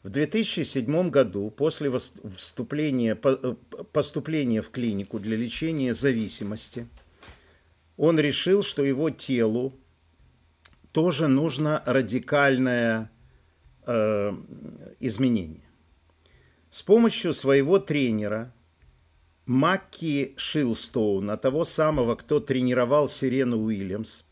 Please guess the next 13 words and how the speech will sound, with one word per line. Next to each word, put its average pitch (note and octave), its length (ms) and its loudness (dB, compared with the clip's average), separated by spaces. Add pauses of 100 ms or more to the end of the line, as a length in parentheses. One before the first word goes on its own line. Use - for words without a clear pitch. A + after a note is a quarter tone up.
(600)
он G3 220 4
разработал D#3 920 2
план: A2+ 580 0
шесть C3+ 500 -4
дней C#3 240 0
т-, - 140 -10
тренировок A#2+ 720 -2
в G2 80 -8
неделю, G#2 580 -2 (540)
эллиптический C3+ 920 -2
велотренажёр, A2 1080 0
боксёрский C3+ 840 -4
мешок A2+ 640 -2